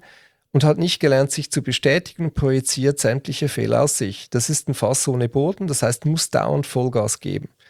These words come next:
Sein Körper ist aber eher nicht so resilient auf verschiedenen Ebenen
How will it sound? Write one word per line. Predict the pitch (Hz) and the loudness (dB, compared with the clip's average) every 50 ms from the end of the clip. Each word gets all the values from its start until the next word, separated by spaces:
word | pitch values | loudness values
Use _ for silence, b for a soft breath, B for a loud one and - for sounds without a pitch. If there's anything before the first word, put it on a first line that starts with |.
| b b b b b b | b b b b b b
Sein | - - - 131 139 147 - - _ _ _ _ _ _ - | -2 0 2 2 2 2 0 -6 _ _ _ _ _ _ 0
Körper | - 156 165 202 - - 180 | 2 2 2 2 0 -2 -2
ist | 170 147 - - | 0 0 0 0
aber | 135 123 120 - - | 0 0 0 -2 -2
eher | - 135 135 135 127 123 117 120 123 _ _ _ _ | 0 2 2 4 4 4 2 0 -2 _ _ _ _
nicht | - 139 151 160 165 - - - | 0 2 2 2 0 -2 -4 -4
so | - - 135 | -2 0 0
resilient | 123 123 120 110 - 120 98 95 98 98 113 170 262 302 - - - - - | 0 0 -2 -2 -2 -4 -2 0 0 0 0 0 -2 -4 -8 -10 -8 -4 -2
auf | 110 113 | -2 -2
verschiedenen | - - 135 - - 135 131 147 139 117 113 | -2 -4 -6 -4 -4 -6 -4 -2 -2 -2 -2
Ebenen | - 107 120 139 151 175 180 196 214 214 | -2 -2 -2 -2 0 -2 -2 -4 -4 -8